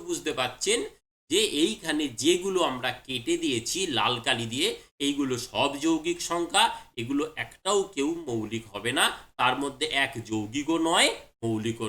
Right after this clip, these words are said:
নয়। এছাড়া আমরা যে কটা স্পষ্ট দেখতে পাচ্ছি, বাকিগুলো সব কিন্তু মৌলিক সংখ্যা। দেখুন, অত্যন্ত স্পষ্ট করে আমরা বুঝতে পারছি, এখানে আছে এক, যেটা মৌলিকও নয়, যৌগিকও নয়।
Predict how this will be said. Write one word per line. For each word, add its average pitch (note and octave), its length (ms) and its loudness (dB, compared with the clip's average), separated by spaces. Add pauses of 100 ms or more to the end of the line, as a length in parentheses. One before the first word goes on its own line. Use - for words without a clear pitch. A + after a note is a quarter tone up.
নয়। G#2 180 0 (340)
এছাড়া C3 360 0 (160)
আমরা E3+ 280 0 (120)
যে C3+ 140 -2
কটা A2+ 300 -2
স্পষ্ট - 460 -6 (180)
দেখতে G3+ 300 -4
পাচ্ছি, G#3 320 -2 (400)
বাকিগুলো B2+ 480 0 (160)
সব A2+ 260 2 (220)
কিন্তু A#2 360 -6 (840)
মৌলিক G#2 360 -4 (100)
সংখ্যা। F#2 280 -12 (300)
দেখুন, F#3+ 200 -2 (100)
অত্যন্ত B3 380 -8 (160)
স্পষ্ট - 540 -4 (140)
করে F#3+ 140 2 (100)
আমরা D3 200 2 (120)
বুঝতে A#2+ 320 -2
পারছি, A2+ 320 -4 (400)
এখানে E3+ 220 0 (120)
আছে E3+ 140 -2 (360)
এক, D3+ 80 6 (240)
যেটা B2+ 200 4 (120)
মৌলিকও D3+ 500 0 (160)
নয়, F3+ 240 8 (380)
যৌগিকও A#2 440 2 (140)
নয়। A2+ 220 6